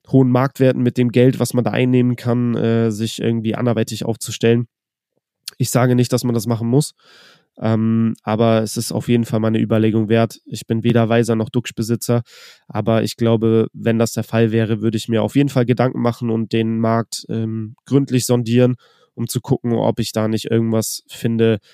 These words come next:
was ich attraktiver, ähm, finde in den kommenden Wochen und dann würde ich wahrscheinlich da auch reagieren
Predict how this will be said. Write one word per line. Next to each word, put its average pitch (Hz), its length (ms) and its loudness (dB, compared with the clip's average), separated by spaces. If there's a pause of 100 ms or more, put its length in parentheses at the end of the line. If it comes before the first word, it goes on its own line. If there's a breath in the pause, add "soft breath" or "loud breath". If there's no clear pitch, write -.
(300 soft breath)
was 117 140 -2
ich 113 160 -4
attraktiver, 117 640 0 (840)
ähm, 110 540 0 (540)
finde 117 600 2
in 113 120 0
den 110 120 0
kommenden 113 340 0
Wochen 107 260 -2
und 104 160 -6
dann 104 140 -4
würde 107 140 -2
ich - 100 -8
wahrscheinlich 104 380 -6
da 104 100 -4
auch 101 160 -4
reagieren 104 400 -4